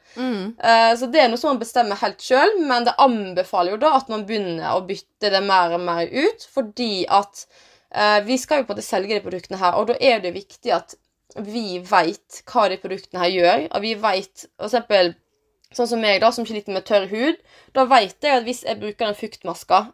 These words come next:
Speaker 2: et par ganger i uka, så er det livredder til tørr hud.
Speaker 1: Mm.
Speaker 2: Så, mm, så det er liksom, det er veldig viktig at vi på en måte, vi er kjent med produktene, at vi stoler på produktene, for da gir jo det tillit igjen til de som da ønsker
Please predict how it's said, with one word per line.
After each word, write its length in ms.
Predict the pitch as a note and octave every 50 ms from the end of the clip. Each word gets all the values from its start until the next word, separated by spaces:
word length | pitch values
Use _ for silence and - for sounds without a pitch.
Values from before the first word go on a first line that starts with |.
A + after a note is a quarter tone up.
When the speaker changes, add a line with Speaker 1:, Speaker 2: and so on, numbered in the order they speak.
| _ -
Speaker 2:
et 100 | A3 G#3+
par 140 | A#3+ G#3+
ganger 260 | G3+ F#3+ F3+ F#3 F#3+ E3
i 120 | E3+ E3+
uka, 240 | - - A3+ B3 - A#3+
så 140 | - - A#3+
er 240 | - A#3 A3+ G#3 F3+ E3+
det 220 | G3+ G3 G#3 - - - -
livredder 1160 | G#3+ G#3 G#3+ G#3 A#3 A3+ G#3 F#3+ F3+ F3 E3+ D3+ - F3+ F3+ F#3 D#3+ D#3+ D#3+ - F3 F3+ F3+ -
til 80 | - F3+
tørr 200 | - G#3 F3 E3+
hud. 280 | F3 D#3+ D#3 D#3+ - - _ _ _ _ _ _ _ -
Speaker 1:
Mm. 320 | A#3 A3+ G3 F3 F3 F#3+ - -
Speaker 2:
Så, 200 | - - - B3+
mm, 760 | A#3+ A3+ A3+ A3+ A3+ A3+ A3+ A3 A3+ A3+ A3+ A3+ A3+ - A#3+
så 120 | A#3+ - C4
det 100 | B3 C#4+
er 80 | C4+ C4
liksom, 220 | C4 D4 C#4 B3
det 220 | - - G#3 G#3
er 80 | B3+ B3+
veldig 200 | B3+ B3+ C#4 C4
viktig 400 | A#3+ A#3 - - - - - B3+
at 80 | A#3+ A3+
vi 80 | A3
på 120 | G3+ - G3+
en 60 | G#3
måte, 180 | - - A3+ G#3
vi 300 | G3 G3+ G#3+ A#3+ A3+ G3+ E3
er 60 | F#3+
kjent 400 | - - - B3 G#3+ G3 F3+ -
med 120 | F3 F3
produktene, 640 | F3 F#3+ G3+ A3 G#3 - - _ E3 F3 G3+ A3+ A3+
at 100 | G#3+ G3
vi 140 | G#3 G#3+ G3+
stoler 460 | G3+ - - G3+ F3+ F3 F3 G3+ G#3+
på 120 | - G#3 F#3
produktene, 540 | - F3+ G3+ G3+ G3+ - _ - F3+ G#3+ B3
for 160 | B3 B3 B3
da 140 | A3 A#3+ A#3
gir 260 | A3 G#3+ A3 G#3+ G3+ E3+
jo 40 |
det 200 | E3 F3 G3+ G3
tillit 440 | - - G3+ F3+ F3+ F#3 F#3+ F#3+ - -
igjen 220 | G3 F#3 F3 F#3+ -
til 160 | - G#3+ G#3
de 160 | F3+ F#3+ E3+ -
som 200 | - - F3+ F3+
da 120 | E3+ E3+ -
ønsker 480 | E3+ F3 E3 - _ - E3+ D#3 -